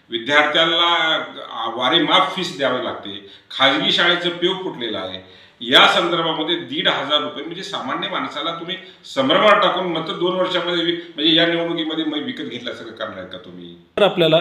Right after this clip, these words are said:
Speaker 2: शिवसेना ठाकरे गटाकडून उमेदवारी नाही भेटली तर आपली भूमिका काय राहणार आहे?
Speaker 1: मी पक्षाचा, अ, कार्यकर्ता आहे, जे पक्षाने भूमिका दिली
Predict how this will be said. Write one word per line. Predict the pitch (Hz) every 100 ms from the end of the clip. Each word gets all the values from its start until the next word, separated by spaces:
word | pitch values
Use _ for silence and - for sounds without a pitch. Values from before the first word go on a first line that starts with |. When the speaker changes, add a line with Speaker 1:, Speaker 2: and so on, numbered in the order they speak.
| 143
Speaker 2:
शिवसेना | - 151 - 160 156
ठाकरे | 160 139 131 143
गटाकडून | 143 135 147 165
उमेदवारी | 135 127 131 165
नाही | 147 143
भेटली | 147 123 110 107 - _ _ _ -
तर | 240
आपली | 233 247
भूमिका | 190 185 202
काय | - 165 147
राहणार | 131 104 98
आहे? | 101 160
Speaker 1:
मी |
पक्षाचा, | 165 - - 135 127 139 147 - - _ - 117
अ, | 120 117 107
कार्यकर्ता | 107 107 107 - 98
आहे, | 98 - - _ 98
जे | 117
पक्षाने | 110 - 113 123 127
भूमिका | 117 107 113 113
दिली | 104 104